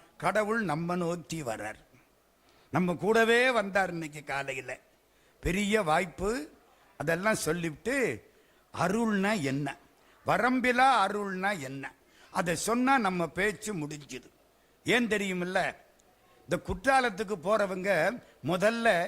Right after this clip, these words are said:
அருவிக்குள்ள குளிக்க மாட்டாங்க. அந்த ஓரத்துல நின்னு அப்படி உடம்ப நனைச்சுக்குவாங்க. கொஞ்ச நேரம் நனைச்சதுக்கு அப்புறம் நடு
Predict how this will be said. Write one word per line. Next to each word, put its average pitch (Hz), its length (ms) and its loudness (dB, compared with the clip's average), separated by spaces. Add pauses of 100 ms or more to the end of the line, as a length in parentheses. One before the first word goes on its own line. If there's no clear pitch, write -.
(280)
அருவிக்குள்ள 220 720 0
குளிக்க 233 440 0
மாட்டாங்க. 165 440 0 (1040)
அந்த 175 120 -2 (100)
ஓரத்துல 208 560 2
நின்னு 233 340 2 (880)
அப்படி 160 140 0
உடம்ப 233 400 4
நனைச்சுக்குவாங்க. 190 800 0 (1600)
கொஞ்ச 156 360 2
நேரம் 214 400 2
நனைச்சதுக்கு 196 600 -2
அப்புறம் 151 600 -2 (520)
நடு 233 280 4